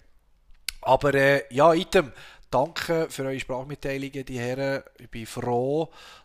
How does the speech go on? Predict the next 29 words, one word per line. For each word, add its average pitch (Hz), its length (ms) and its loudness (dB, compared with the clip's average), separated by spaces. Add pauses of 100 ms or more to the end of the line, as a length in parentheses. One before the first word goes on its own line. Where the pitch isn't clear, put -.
dass - 320 -8
ihr, 120 180 -6
äh, 117 200 -4
Teil 117 320 -10
von 139 120 -10
diesem 120 200 -12
Podcast 123 640 -12
habt 113 240 -8
wollen 131 280 -8
sein, 143 460 -6
weil, 120 320 -8
äh, - 640 -20
es - 140 -8
wird 113 240 -14
ja 120 80 -10
auch 113 180 -10 (460)
kein 120 160 -10
Geld 117 300 -10
<laughs> - 0 -
gezahlt. - 640 -6
Das 113 180 -12
ist 113 220 -8
eine 113 200 -10 (300)
völlige 123 760 -4
freiwillige 135 640 -6
Basis, 131 480 -4
die 139 60 -4
ihr 135 180 -4
da 127 300 -4